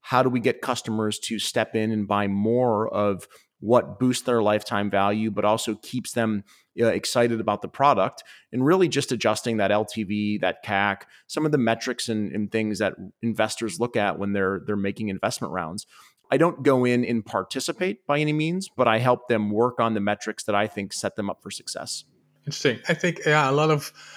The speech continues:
Speaker 2: founders also underestimate the fact that, you know, if they give a thirty-day trial, it takes at least thirty days before the revenue kicks in. And if you have a, like, a small marketing budget, you have to wait for a long time to see impact.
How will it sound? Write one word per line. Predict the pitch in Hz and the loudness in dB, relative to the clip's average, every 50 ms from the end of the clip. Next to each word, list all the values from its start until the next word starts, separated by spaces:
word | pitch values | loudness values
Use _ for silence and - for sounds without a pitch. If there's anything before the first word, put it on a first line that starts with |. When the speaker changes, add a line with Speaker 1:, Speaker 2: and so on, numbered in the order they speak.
| - _ _ | -20 _ _
Speaker 2:
founders | - - 160 160 156 147 139 | 2 4 4 4 4 4 4
also | 147 151 147 - - 147 131 | 4 4 4 2 0 0 0
underestimate | 143 147 143 147 156 151 - 160 151 147 143 143 139 | 0 2 2 2 0 0 0 0 2 2 2 0 0
the | 131 | -4
fact | - - - 139 139 139 135 - | -4 -2 0 2 2 2 2 2
that, | 135 131 127 | 0 0 0
you | 135 | 0
know, | 135 135 135 135 | -2 0 0 0
if | 139 139 | 0 0
they | - 156 | 0 2
give | 143 147 147 143 | 4 4 4 4
a | 135 | 2
thirty-day | 143 - 165 160 156 151 147 143 135 - - - - | 2 4 4 4 6 6 6 4 4 2 -2 -10 -4
trial, | - 151 151 147 143 131 123 117 | 2 4 6 6 6 6 4 2
it | 127 135 - | 0 -2 0
takes | - 156 147 139 - - | 2 2 2 2 0 -4
at | - 131 | -4 0
least | 135 160 185 185 - | 2 2 2 2 2
thirty | - 160 143 139 | 2 4 4 4
days | 135 131 131 131 127 127 123 | 4 4 4 4 4 2 0
before | - - 120 - 151 151 | -2 -8 -4 0 2 2
the | 135 123 | 4 4
revenue | 127 131 135 143 143 147 147 | 4 4 4 2 2 0 0
kicks | - - 151 - - - | -2 -4 -6 -4 -2 0
in. | 156 156 175 220 277 - | 0 2 2 0 -2 -4
And | 156 151 156 | -2 0 0
if | 156 151 - | 0 2 2
you | 151 147 | 2 4
have | 143 139 139 | 4 4 4
a, | 135 135 | 2 4
like, | 135 135 131 | 4 2 2
a | - 131 | 0 -2
small | - - 156 156 147 139 | -2 0 2 4 4 4
marketing | 143 143 165 165 - 151 131 131 | 4 2 2 2 0 -2 -2 2
budget, | 127 123 120 117 - 120 120 131 135 - | 2 2 2 4 2 2 2 2 0 -2
you | 131 | -4
have | 131 131 - | -4 -2 0
to | - 127 | -2 -2
wait | 123 127 127 139 147 165 | 2 2 4 4 2 2
for | - - 139 | -2 -4 -2
a | 127 | 0
long | 123 127 127 143 147 147 | 0 2 0 0 -2 -2
time | - 131 127 127 123 | -2 -2 -4 -4 -6
to | - | -8
see | - - - 117 123 | -10 -8 -8 -6 -4
impact. | 147 160 - 165 156 160 196 - - - | -4 -2 0 2 2 2 2 0 -4 -16